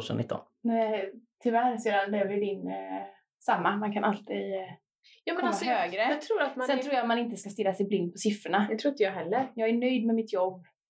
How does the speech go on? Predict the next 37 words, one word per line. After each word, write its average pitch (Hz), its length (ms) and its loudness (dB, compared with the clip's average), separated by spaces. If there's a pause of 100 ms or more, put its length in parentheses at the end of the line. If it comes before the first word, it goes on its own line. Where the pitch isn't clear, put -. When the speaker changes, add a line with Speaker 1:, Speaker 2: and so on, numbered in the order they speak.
(120)
Speaker 2:
trivs 233 280 0
med 214 100 2
mitt 208 160 2
jobb, 180 280 0 (180)
Speaker 3:
Men 269 100 2
jag 285 100 4
Speaker 2:
har 196 60 2
ett 190 120 -2
bra 220 220 0
liv. 185 280 2
Speaker 3:
jag - 720 -10
Speaker 2:
Alltså, 208 100 0
för 208 40 -2
Speaker 3:
tror - 100 2
Speaker 2:
mig 233 120 4
Speaker 3:
att 233 80 -2
Speaker 2:
kan 254 100 2
det 226 120 2
också 220 200 -4
väga 208 280 2
in 185 200 -2
ganska 185 320 0
viktigt 190 540 -4
och 196 80 4
inte 190 220 0
bara 175 460 0 (240)
Speaker 3:
Ja, 202 60 -6
såklart, - 380 0
det 190 60 2
håller 220 180 2
jag 190 200 2
med 175 160 0
om. 220 200 0
Men 208 100 2
jag 208 120 0
tror 214 160 0
att 196 140 -2